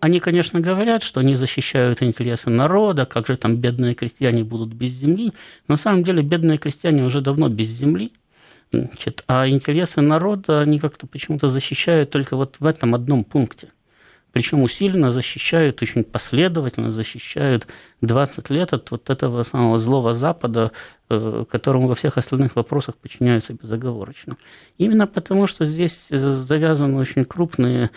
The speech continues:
э, интересы, финансовые интересы. В общем, там речь идет в оборотах миллиарды долларов, если,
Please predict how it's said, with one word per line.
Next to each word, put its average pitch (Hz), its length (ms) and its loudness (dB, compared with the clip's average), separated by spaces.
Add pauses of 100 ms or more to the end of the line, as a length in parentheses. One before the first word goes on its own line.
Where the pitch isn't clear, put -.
(300)
э, 120 880 -2
интересы, 131 540 0
финансовые 117 640 0
интересы. 107 440 -4
В 113 80 -6
общем, 113 240 -4
там 117 200 0 (340)
речь 127 320 0
идет 120 320 0
в 113 140 -4
оборотах 117 460 -2
миллиарды 120 500 0
долларов, 117 500 -2
если, 101 400 -8